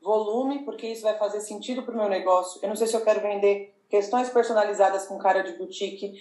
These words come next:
Eu não sei se eu quero, eu não sei fazer a conta se o meu atendimento, o meu processo de venda faz sentido.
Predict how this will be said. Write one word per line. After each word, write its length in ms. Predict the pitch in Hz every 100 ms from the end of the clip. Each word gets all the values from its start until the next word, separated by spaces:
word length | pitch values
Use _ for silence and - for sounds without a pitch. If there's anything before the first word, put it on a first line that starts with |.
| -
Eu 100 | 208
não 80 | 226
sei 140 | 233 254
se 100 | 247
eu 80 | 233
quero, 440 | 220 202 196 - - _ -
eu 100 | 208
não 60 |
sei 140 | 240 254
fazer 240 | 262 240
a 160 | 294 294
conta 400 | 262 285 - 320
se 140 | -
o 40 | 240
meu 160 | 233
atendimento, 840 | 220 220 240 240 233 220 208 240 233
o 40 |
meu 140 | 220 220
processo 600 | 208 - 226 247 - 247
de 120 | 208
venda 280 | 202 208 202
faz 320 | - 196 185
sentido. 540 | - 180 - 175 196